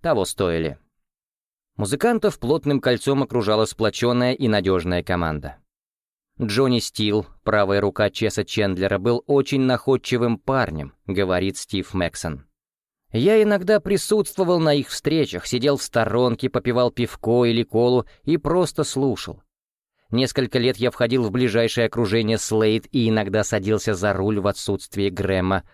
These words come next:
Суиннертона». Слейд решили вновь попытать счастье в С Ш А.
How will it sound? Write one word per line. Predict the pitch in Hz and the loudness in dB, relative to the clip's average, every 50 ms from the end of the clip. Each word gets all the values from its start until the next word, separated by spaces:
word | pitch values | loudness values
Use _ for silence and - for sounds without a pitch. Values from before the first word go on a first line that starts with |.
| _ | _
Суиннертона». | _ - - 104 110 101 98 95 90 87 87 87 85 - - _ - 85 80 78 78 76 76 - _ _ _ _ _ _ _ _ _ _ _ _ _ _ _ - | _ -6 -4 -2 0 0 0 0 0 0 0 -2 -2 -4 -6 _ -4 -4 -2 -2 -4 -6 -8 -10 _ _ _ _ _ _ _ _ _ _ _ _ _ _ _ -10
Слейд | - - 156 175 190 190 160 170 | -4 0 2 4 4 4 4 2
решили | 170 156 - - 170 165 165 | 0 0 2 2 2 2 2
вновь | 131 131 147 156 151 - - | 2 2 2 2 0 0 -2
попытать | 151 - 131 131 - 139 127 - | -2 -2 0 0 0 0 0 -2
счастье | - - - 131 127 - - 127 113 | -2 -2 0 0 0 0 -2 -4 -4
в | - | -2
С | - 120 | -4 -4
Ш | 110 - - 123 | -4 -2 -2 -2
А. | 117 92 78 | 0 -2 -2